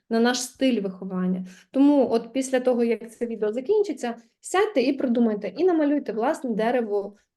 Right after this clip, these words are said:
е, виховання дітей. <clears throat> А далі? А далі проведіть час з дітьми. Сядьте з ними якось, виберіть час,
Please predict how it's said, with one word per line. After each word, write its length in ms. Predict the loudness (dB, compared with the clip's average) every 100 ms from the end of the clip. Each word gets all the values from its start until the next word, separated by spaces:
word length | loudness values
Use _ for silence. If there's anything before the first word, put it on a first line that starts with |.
| _ -14
е, 340 | -12 -8 -4 0
виховання 1000 | 2 2 2 4 2 2 0 -2 -4 -6
дітей. 540 | -6 -4 -4 -4 -8 _ 4
<clears throat> 460 | 4 4 -10 -2
А 120 | 2
далі? 600 | 4 4 2 2 0 -2 _ _ _ _ _ _ _ _ _ -4
А 80 |
далі 280 | 2 4 4
проведіть 440 | 4 0 0 -2 -2
час 200 | -4 -4
з 40 |
дітьми. 460 | -8 -8 -6 -4 -6 -10 _ _ _ _ _ _
Сядьте 440 | 0 0 2 0
з 80 | 0
ними 300 | 0 0 0
якось, 340 | -2 -6 -6
виберіть 460 | -4 -2 -2 -2 -4
час, 560 | 0 0 0 -4 -16